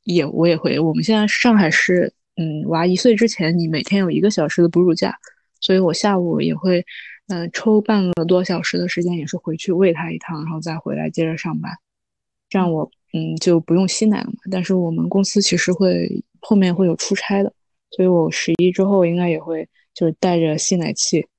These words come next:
Speaker 1: 嗯，这样每天吸奶，然后回，回家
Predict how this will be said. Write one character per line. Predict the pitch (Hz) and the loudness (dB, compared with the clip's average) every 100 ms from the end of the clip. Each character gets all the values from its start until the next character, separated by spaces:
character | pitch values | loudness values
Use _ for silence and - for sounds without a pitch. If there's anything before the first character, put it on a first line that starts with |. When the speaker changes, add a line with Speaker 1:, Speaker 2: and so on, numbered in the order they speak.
| _ - | _ -8
Speaker 1:
嗯， | - - - - _ _ _ | -8 -8 -10 -16 _ _ _
这 | _ 170 | _ -4
样 | 165 | -4
每 | 143 | -4
天 | - 165 | -4 -4
吸 | 165 - | -4 -2
奶， | 175 - - | -4 -4 -10
然 | 156 | -8
后 | 151 | -8
回， | 156 156 | -4 -4
回 | - 156 | -2 -6
家 | 151 175 | -6 -8